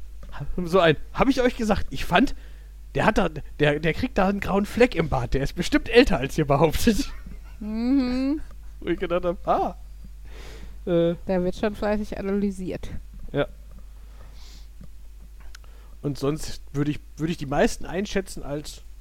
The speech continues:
Speaker 1: schon ein Stück älter als ich, aber nicht alles Rentner. Also schon eher so, also viele so in der,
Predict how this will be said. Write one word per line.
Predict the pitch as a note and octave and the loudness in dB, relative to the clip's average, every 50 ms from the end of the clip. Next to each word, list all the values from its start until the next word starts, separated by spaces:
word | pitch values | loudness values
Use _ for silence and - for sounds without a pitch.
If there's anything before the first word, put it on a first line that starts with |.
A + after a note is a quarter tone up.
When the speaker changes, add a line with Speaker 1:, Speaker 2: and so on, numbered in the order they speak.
| - - - - - - - - - - - - - - - - - - - - - - - | -16 -16 -16 -16 -16 -16 -16 -16 -18 -16 -16 -16 -16 -16 -18 -18 -18 -18 -18 -18 -18 -18 -14
Speaker 1:
schon | - - F3 F3+ - | 0 4 4 4 4
ein | F3+ F3 F3+ | 2 0 0
Stück | F#3 - - F#3 E3+ - - - | -2 -2 -4 -6 -6 -6 -6 0
älter | D#3 F#3+ B3 B3 - A#3 G#3 | 0 0 2 2 0 0 0
als | G3 G3 G#3 G#3+ - - - | 0 -2 -4 -4 -4 -8 -8
ich, | - A#3 A3 - - - - | -6 -6 -6 -6 -10 -14 -8
aber | - - E3 E3+ D#3+ D#3+ D#3+ E3 D#3+ E3 D#3+ - - - - | -2 0 0 2 4 6 6 6 6 4 0 -4 -12 -10 -4
nicht | - E3 G#3 - - - | 0 0 0 2 0 -2
alles | - D#3 E3 E3+ E3 - - | -2 0 2 0 0 0 0
Rentner. | A#2+ A#2 A2+ G#2 - A2 G2+ | -2 0 0 0 -2 -2 -2
Also | F#2 A#2 A#2+ A#2+ B2 | -2 -2 -2 -2 -2
schon | - - D3 C#3+ D3 D3+ D3 - - - - - - | 0 0 0 0 0 -4 -6 -8 -8 -12 -12 -6 -2
eher | C3+ C#3+ C#3 C3 C3 | 2 2 2 2 2
so, | C3 B2+ B2+ B2 A#2+ A2+ - - - - - - - - - - - - - - - - - - - - - - - - - - - - - - - - - - - - - | 0 -2 -4 -4 -4 -6 -8 -10 -14 -16 -16 -14 -14 -14 -16 -16 -18 -18 -18 -18 -18 -18 -18 -20 -20 -20 -20 -20 -20 -20 -20 -20 -20 -20 -20 -20 -20 -20 -18 -18 -16 -10 -6
also | B2 B2 B2 | -4 -4 -4
viele | - - D3+ D#3 D#3+ D3 | -2 -4 0 0 2 2
so | C#3 C#3+ | 2 2
in | C#3 C#3 | 2 2
der, | C3+ C3 | 2 0